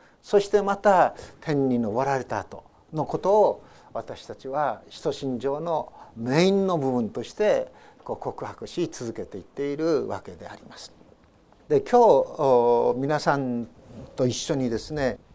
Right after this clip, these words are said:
この「ヨナ書」をさらに学び続けていきたいと思うんですが「ヨナ書」とともにですね、先ほど読んでいただいた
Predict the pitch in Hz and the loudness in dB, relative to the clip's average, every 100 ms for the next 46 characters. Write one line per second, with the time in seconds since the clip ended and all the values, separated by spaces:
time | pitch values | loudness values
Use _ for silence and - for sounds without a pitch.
0 | - 139 123 127 147 147 - 151 120 - | -12 -4 0 2 2 0 2 4 2 0
1 | 139 135 127 123 131 127 127 - 127 117 | 0 0 0 0 0 0 -4 -10 -14 -10
2 | 120 127 - - 123 123 120 117 113 113 | -8 -8 -8 -6 -6 -6 -8 -8 -10 -14
3 | 113 135 120 - _ - 139 156 196 196 | -8 -6 -8 -12 _ -10 -2 0 2 2
4 | 208 196 - 202 202 151 113 - 147 135 | 2 2 2 4 4 2 -2 -6 -4 -2
5 | 98 90 - - _ - - - 151 - | -2 -6 -20 -20 _ -20 -20 -8 -4 2
6 | 143 131 131 135 127 143 127 117 107 143 | 2 4 0 2 0 0 2 0 0 0
7 | 123 | 0